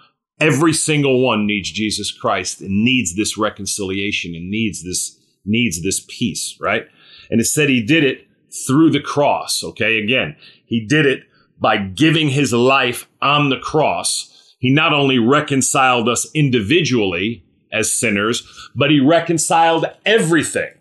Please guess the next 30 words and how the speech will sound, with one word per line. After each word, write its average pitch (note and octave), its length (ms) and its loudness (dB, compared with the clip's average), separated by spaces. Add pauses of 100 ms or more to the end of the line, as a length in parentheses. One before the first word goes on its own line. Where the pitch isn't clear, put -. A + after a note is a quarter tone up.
(160)
right? B2+ 280 0 (400)
Every F3+ 380 2
problem, B2+ 600 0
every F3 380 2
division, B2+ 640 0 (420)
everything F3+ 540 2
becomes C#3 400 -2
reconciled A2+ 1000 -2 (480)
and G2+ 120 -2
at - 180 -4
peace - 640 -4 (180)
in G#2+ 120 0
the G2 60 2
cross G2 440 -2
of F2+ 120 -8
Jesus F2+ 420 -8
Christ. F2 560 -4 (260)
And C3+ 220 -2
only F3 380 4
then A#2 400 0
can A2 260 -2
we C3+ 240 2
as, A2 420 0 (220)
as C#3 580 0
a B2 80 0
new C#3 360 4
believer, A2+ 520 0
as A2+ 180 -2
a A2+ 60 -2
new B2+ 400 0